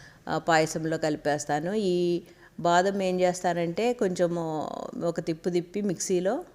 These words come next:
కొంచెం పౌడర్ లాగా చేసేసి ఆ బాదం పౌడర్ కూడా పాయసంలో వేయబోతున్నాను. So, ఇది మిక్సీ వేసేస్తాను ఇప్పుడు ఈ <clears throat> బాదంని. ఈ బాదం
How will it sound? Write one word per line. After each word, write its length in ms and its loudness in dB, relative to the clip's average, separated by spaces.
కొంచెం 320 -2
పౌడర్ 280 2
లాగా 220 2
చేసేసి 680 0
ఆ 400 2
బాదం 320 4
పౌడర్ 380 2
కూడా 220 0
పాయసంలో 580 0
వేయబోతున్నాను. 840 -2
So, 400 0
ఇది 180 -2
మిక్సీ 580 2
వేసేస్తాను 520 0
ఇప్పుడు 240 -6
ఈ 300 -4
<clears throat> 340 -4
బాదంని. 540 2
ఈ 280 0
బాదం 640 2